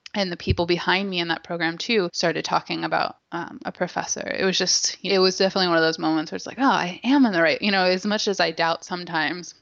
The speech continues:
that I should be an art history program, there are times like yesterday where I'm like, "Ah, I'm in the right one."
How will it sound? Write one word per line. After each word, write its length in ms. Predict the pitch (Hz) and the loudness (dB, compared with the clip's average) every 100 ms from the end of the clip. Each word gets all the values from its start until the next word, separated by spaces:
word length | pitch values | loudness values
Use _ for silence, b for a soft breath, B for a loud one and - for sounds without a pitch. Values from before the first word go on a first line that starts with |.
| _ | _
that 80 | 156 | 0
I 80 | 160 | 0
should 180 | 160 175 | 0 -2
be 60 | |
an 80 | 160 | -2
art 180 | 151 151 | -2 -2
history 380 | - 185 - 151 | -4 -6 -6 -6
program, 460 | 151 147 139 135 - B B B - | -6 -4 -4 -6 -10 B B B 2
there 140 | 165 | 2
are 40 | |
times 320 | 156 165 156 156 | 2 0 -2 -4
like 160 | 156 | 0
yesterday 460 | 185 180 - 151 147 | 0 0 -2 -2 -2
where 80 | 147 | -2
I'm 100 | 139 | -6
like, 160 | 120 - | -10 0
"Ah, 200 | - - - | 0 0 -8
I'm 120 | 190 | -16
in 80 | 208 | -14
the 100 | 190 | -14
right 220 | 190 214 - | -10 -10 -12
one." 200 | 175 | -18